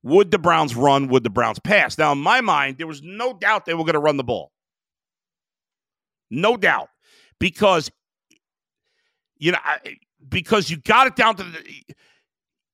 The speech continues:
it's down to the two-minute warning. So even if you don't get the first down, you punt, and the Seahawks would have to go, you know, you had the ball at the forty-yard line. You're probably burying them down at their own twenty,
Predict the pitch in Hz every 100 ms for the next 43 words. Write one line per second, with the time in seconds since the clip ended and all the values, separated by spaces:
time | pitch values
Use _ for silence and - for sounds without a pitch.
0 | _ 170 - - 196 254 247 196 233 226
1 | 202 135 156 151 113 - - - 269 302
2 | 311 302 196 240 165 226 247 - 240 240
3 | 226 170 196 185 - - 214 202 120 101
4 | 139 - _ _ _ _ 165 202 - -
5 | 254 277 196 - - - _ _ _ _
6 | 190 208 202 - 269 254 208 196 - -
7 | - _ - 196 208 240 - 226 180 196
8 | 190 185 156 _ _ _ _ _ _ 202
9 | 190 156 170 233 214 208 208 180 143 196
10 | 196 160 180 185 143 123 127 - 202 220
11 | 202 160 170 175 180 170 151 165 170 143
12 | 143 156 - - 190 131 117